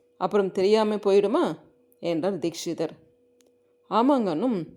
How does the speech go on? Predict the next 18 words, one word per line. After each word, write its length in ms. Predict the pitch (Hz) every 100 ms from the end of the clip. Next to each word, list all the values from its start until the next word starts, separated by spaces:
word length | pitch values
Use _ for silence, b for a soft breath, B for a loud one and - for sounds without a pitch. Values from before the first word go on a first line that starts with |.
| _ _ -
"தீக்ஷிதரே, 560 | 285 - 247 196 156 135 - _ _
கல்யாணம் 440 | 190 202 285 330 254
நிச்சயம் 380 | 208 233 233 196
பண்றதுக்காக 680 | 170 165 170 147 135 143
வந்த 220 | 170 160 151
மனுஷர் 600 | 151 185 - 170 143 185 - B B -
என் 160 | 214
தங்கை 280 | 208 185 226
ஓடி 240 | 214 208 208
போயிட்டாளுன்னு 720 | 208 190 202 185 180 175 160 190 196 - _ _ _ -
முதலிலேயே 760 | 196 220 220 190 175 160 151 151 196 196 _
சுக்லாம்பரதம் 800 | - 220 226 233 208 190 185 185
குட்டிக்குவாரா 520 | 185 196 - 185 240 339
என்ன?" 220 | 226 208 151 151 - _ _ -
என்றார் 360 | 170 160 175 196
ராஜாராமையர். 720 | 165 175 170 151 143 139 135 - _ _ _ -
"நீங்க 200 | 214 196
சித்த 300 | 208 -